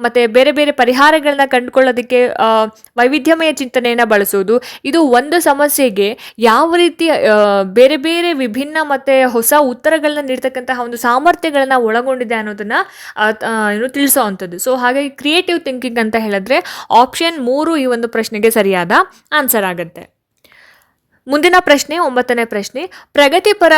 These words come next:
ಶಿಕ್ಷಣ, ಪ್ರೋಗ್ರೆಸಿವ್ ಎಜುಕೇಷನ್, ಇದರ ಒಂದು ಪ್ರಮುಖ ಅಂಶ ಯಾವುದು ಅಂತ ಕೇಳಿದ್ದಾರೆ. ಏನು ಪ್ರೋಗ್ರೆಸಿವ್ ಎಜುಕೇಷನ್ ಒಂದು, ಆ, ಮೇನ್ ಪಾಯಿಂಟು? ನೋಡಿ, ಇಲ್ಲಿ ಆಯ್ಕೆಗಳು ಈ ರೀತಿ ಕೊಟ್ಟಿದ್ದಾರೆ. ಸರಿಯಾಗಿರುವಂತಹ ಉತ್ತರ ಈ ಒಂದು ಪ್ರಶ್ನೆಗೆ ಆಯ್ಕೆ ಎರಡು ನೋಡಿ, ಇಲ್ಲಿ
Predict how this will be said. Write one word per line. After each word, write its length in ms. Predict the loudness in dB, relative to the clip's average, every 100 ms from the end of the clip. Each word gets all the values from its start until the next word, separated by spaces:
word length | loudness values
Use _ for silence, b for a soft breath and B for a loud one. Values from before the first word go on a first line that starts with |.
| 2
ಶಿಕ್ಷಣ, 420 | 0 -4 -2 0 -2
ಪ್ರೋಗ್ರೆಸಿವ್ 640 | 0 0 0 -2 0 0
ಎಜುಕೇಷನ್, 640 | 0 -2 -6 -4 -4 -4 -6
ಇದರ 200 | -2 0
ಒಂದು 300 | 2 0 -4
ಪ್ರಮುಖ 400 | -4 -2 -2 0 0
ಅಂಶ 320 | 0 -2 0
ಯಾವುದು 460 | 2 4 4 2 -2
ಅಂತ 180 | -4 -8
ಕೇಳಿದ್ದಾರೆ. 840 | -4 -4 -4 -4 -4 -6 -14 -16 -2
ಏನು 320 | 0 2 0
ಪ್ರೋಗ್ರೆಸಿವ್ 520 | 2 2 2 0 2
ಎಜುಕೇಷನ್ 600 | 0 0 -4 -6 -4 -4
ಒಂದು, 440 | -2 -2 0 0 0
ಆ, 180 | -2 0
ಮೇನ್ 360 | 0 -2 -2
ಪಾಯಿಂಟು? 680 | 0 0 0 -4 -4 -4 -6 B B
ನೋಡಿ, 200 | -4 -2
ಇಲ್ಲಿ 140 | 0 2
ಆಯ್ಕೆಗಳು 600 | 2 2 2 2 2 -2
ಈ 100 | -4
ರೀತಿ 220 | -4 -2
ಕೊಟ್ಟಿದ್ದಾರೆ. 560 | -2 -2 0 2 2
ಸರಿಯಾಗಿರುವಂತಹ 800 | 0 2 2 2 0 0 -2 -2 0
ಉತ್ತರ 320 | 0 -2 0
ಈ 180 | 0 0
ಒಂದು 220 | -2 -2
ಪ್ರಶ್ನೆಗೆ 520 | -2 -4 -2 0 0
ಆಯ್ಕೆ 400 | 2 2 2 0
ಎರಡು 380 | 0 0 0 0
ನೋಡಿ, 280 | -2 -2 -2
ಇಲ್ಲಿ 260 | -2 -4